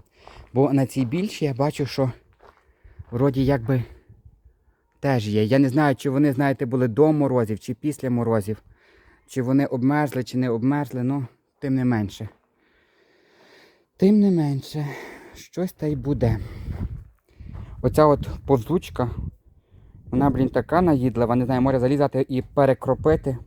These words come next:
Бо ми не будемо цього року тут нічого висаджувати. Ми так вирішили, що ніяких городів не будемо робити. У мене є минулорічна морквочка отута. Кажу, морквочка, петрушечка.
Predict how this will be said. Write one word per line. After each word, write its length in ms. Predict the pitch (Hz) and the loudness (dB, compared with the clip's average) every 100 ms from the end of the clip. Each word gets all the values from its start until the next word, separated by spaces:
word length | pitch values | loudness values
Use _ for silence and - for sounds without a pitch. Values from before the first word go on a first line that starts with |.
| - - - - - - - | -10 -10 -12 -14 -16 -18 -2
Бо 260 | 123 156 143 | 4 6 6
ми 140 | 165 | 4
не 120 | 185 156 | 4 2
будемо 320 | 170 160 147 | 0 2 0
цього 200 | 151 147 | 2 2
року 220 | 151 139 | 0 -2
тут 180 | 143 131 | -6 -2
нічого 380 | 139 - 127 107 | -2 0 -2 -2
висаджувати. 760 | 104 104 101 - 104 - 113 107 _ - | -4 -4 -6 -6 -10 -8 -10 -12 _ -6
Ми 120 | 143 | -6
так 180 | 131 113 | -4 0
вирішили, 360 | 160 151 - | 0 0 -4
що 140 | 127 131 | -4 0
ніяких 320 | 135 123 113 | 2 0 -2
городів 480 | 117 117 110 156 202 - _ - - - - - | 0 0 0 0 -2 -4 _ -20 -20 -20 -12 -4
не 100 | 127 | 0
будемо 400 | 135 135 131 123 | 2 2 4 2
робити. 480 | 117 143 190 180 170 - - - - | 2 0 0 -2 -4 -8 -18 -16 -4
У 40 | - | 2
мене 200 | 147 147 | 4 4
є 200 | 127 151 | 4 4
минулорічна 800 | 147 147 143 143 143 - 135 123 - - - | 6 6 4 4 0 0 0 0 -4 -8 0
морквочка 540 | 139 170 - 196 - | 2 2 0 -2 0
отута. 340 | 185 185 - 175 - - - - | 0 0 -2 -2 -6 -8 -10 -2
Кажу, 140 | 135 131 | 2 4
морквочка, 460 | 131 113 - - | 2 2 0 -2
петрушечка. 640 | 113 117 143 156 - - | -4 -4 -6 -8 -10 -10